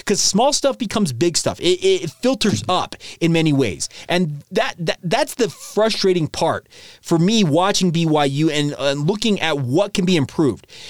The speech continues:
This is the small stuff. You, you, you, this stuff should not be a problem for B Y U, but suddenly and, and somehow it continues to be a problem that rears its ugly head every so often.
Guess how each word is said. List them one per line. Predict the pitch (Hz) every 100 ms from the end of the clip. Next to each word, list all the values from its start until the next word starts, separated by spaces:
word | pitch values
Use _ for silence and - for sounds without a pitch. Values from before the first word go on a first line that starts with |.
| -
This | 127 185 302 -
is | 285 233
the | 240
small | - - 226 226
stuff. | - 104 - -
You, | 180 240 233
you, | 190 196 190 180
you, | 196 185 -
this | 170 320
stuff | - 349
should | - - 294
not | 294 277 - _ _ 175
be | 226 254 208 -
a | 180
problem | - - 220 240 185
for | 151
B | 147 160
Y | 143
U, | 143 180 196 -
but | 208 196
suddenly | - 302 311 262 233
and, | 208 - 208
and | 202
somehow | - 320 277 240 202
it | 208
continues | 185 208 - 269 254 202
to | 185
be | 180 294
a | -
problem | 175 175 180
that | 180 175
rears | 175 254 214
its | 208
ugly | 180 214 220 196
head | 196 202
every | 175 180 202
so | 202 196
often. | 220 226 208